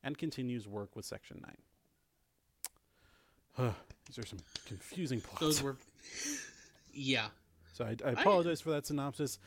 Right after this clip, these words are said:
Speaker 1: It really will not do it justice. I highly recommend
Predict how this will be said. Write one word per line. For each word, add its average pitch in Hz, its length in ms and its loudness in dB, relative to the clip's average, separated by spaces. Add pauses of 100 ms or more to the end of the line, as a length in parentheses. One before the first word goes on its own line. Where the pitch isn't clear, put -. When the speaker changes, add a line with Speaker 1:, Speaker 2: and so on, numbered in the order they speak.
(200)
Speaker 1:
It 131 180 4
really 143 300 6
will 131 200 4
not 120 200 0
do 110 160 -2
it 107 80 -4
justice. 110 340 -2
I 104 100 0
highly 98 320 -4
recommend 95 540 -8